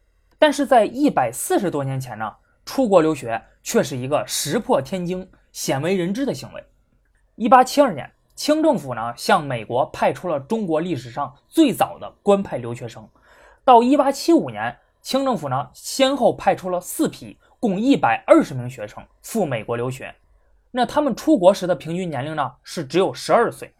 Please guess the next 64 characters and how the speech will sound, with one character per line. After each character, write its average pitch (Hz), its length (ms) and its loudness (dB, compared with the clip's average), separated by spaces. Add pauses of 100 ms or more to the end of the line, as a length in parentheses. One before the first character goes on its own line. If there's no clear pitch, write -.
(220)
因 277 160 2
此 127 240 -4
他 - 160 -4
们 208 100 -4
有 117 140 -6
一 127 80 -6
个 156 140 2 (160)
共 262 200 4
同 131 200 -12
的 233 100 -2
名 110 180 -10
字， - 160 -18 (360)
留 160 280 2
美 127 220 -4
幼 156 180 -4
童。 127 300 -14 (560)
你 156 140 -4
像， 220 260 2
呃， 160 380 -2
咱 147 180 0
们 180 180 -2
众 285 160 4
所 110 200 -6
周 165 160 2
知 185 160 0
的 - 160 -6 (180)
中 294 220 2
国 165 180 4
自 311 300 2
主 104 200 -8
设 180 240 -2
计 139 160 -4
并 135 280 -4
建 151 200 -4
造 135 140 -2
的 113 140 -6
第 196 200 -6
一 185 40 -6
条 170 180 -4
铁 - 140 -16
路 135 200 -8 (140)
京 294 320 0
张 285 220 2
铁 - 160 -10
路 139 120 -6
的 123 280 -6
建 208 180 0
造 143 140 0
者 - 180 -12 (240)
啊， 120 160 -4
也 139 180 0
被 208 160 0
誉 214 120 2
为 170 240 0 (180)
中 240 220 2
国 180 120 4
铁 160 200 -6
路 131 180 -4
之 170 140 -6
父 175 120 -8
的 101 240 -8
詹 202 160 2
天 233 160 -4
佑， 311 240 0